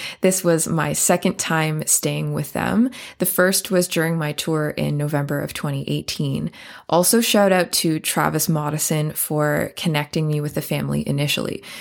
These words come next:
So Ashland High School was part of the commissioning consortium for another piece of mine called In Dreams back in twenty eighteen. There will be a whole other podcast episode about In Dreams at some point in the future.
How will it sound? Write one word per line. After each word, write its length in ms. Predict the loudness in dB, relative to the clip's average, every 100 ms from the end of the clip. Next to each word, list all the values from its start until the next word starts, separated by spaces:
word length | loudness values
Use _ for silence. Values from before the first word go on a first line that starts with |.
| -8
So 340 | 2 2 2 2
Ashland 680 | 2 2 2 4 4 4 0
High 260 | -2 0 2
School 520 | 0 -4 -2 -2 0
was 360 | 2 2 2 0
part 240 | 2 2
of 80 | 4
the 80 | 0
commissioning 500 | 0 0 2 0 2
consortium 580 | 2 2 2 2 2
for 120 | 2 0
another 280 | 0 0
piece 280 | 0 0 0
of 120 | 0
mine 280 | 0 -2 -4
called 300 | -2 -2 -2 0
In 220 | 0 0
Dreams 500 | 0 2 4 4 2 -6 -14 -4
back 220 | 0 0
in 80 | 0
twenty 300 | -2 0 0
eighteen. 480 | 0 0 0 0 -2 -6 -18 -2
There 140 | 2 4
will 100 | 4
be 240 | 4 4
a 100 | 4
whole 460 | 2 4 6 6 4
other 260 | 2 2 2
podcast 520 | 0 -2 -2 -2 -2
episode 500 | -2 -2 0 0 0 -2
about 540 | -2 -2 -2 -6 -10 -8
In 140 | -6
Dreams 500 | -6 -6 -6 -6 -8 -12 _
at 100 | -6
some 160 | -2 -2
point 220 | -2 -2
in 40 | -2
the 60 |
future. 460 | -2 -2 2 0